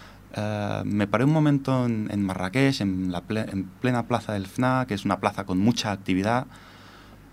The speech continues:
Me paré a mirar y, y mirando, mm, dije, "Ahora sé lo que siente un árabe, eh, con su chilaba, sus cachi-, su, sus, sus mocasines y su gorrito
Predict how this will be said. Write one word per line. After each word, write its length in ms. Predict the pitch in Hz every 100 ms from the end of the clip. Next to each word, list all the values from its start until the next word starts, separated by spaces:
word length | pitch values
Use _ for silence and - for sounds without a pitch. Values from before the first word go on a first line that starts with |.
| - - - -
Me 180 | 110 120
paré 180 | 123 160
a 40 |
mirar 320 | 147 95 85 - - - - - - - - - -
y, 260 | 107 107 -
y 240 | 101 101
mirando, 720 | 104 101 113 151 156 170 175 - -
mm, 1080 | 101 101 98 98 95 95 92 95 95 95
dije, 360 | 98 98 98 101
"Ahora 200 | 104 139
sé 140 | -
lo 100 | 135
que 100 | 131
siente 500 | - 123 123 131 135 - - -
un 220 | 117 117
árabe, 440 | 123 131 135 151
eh, 60 | - - - - - - - - -
con 160 | 104
su 120 | 98
chilaba, 640 | 101 - 107 131 139 151 156
sus 180 | 143 -
cachi-, 380 | 90 - 139 139
su, 260 | - 104 -
sus, 600 | - 98 95 - - - - - - - - -
sus 240 | - 110
mocasines 720 | 104 101 95 147 151 151 151
y 40 | 123
su 160 | -
gorrito 600 | 110 113 151 151 165 175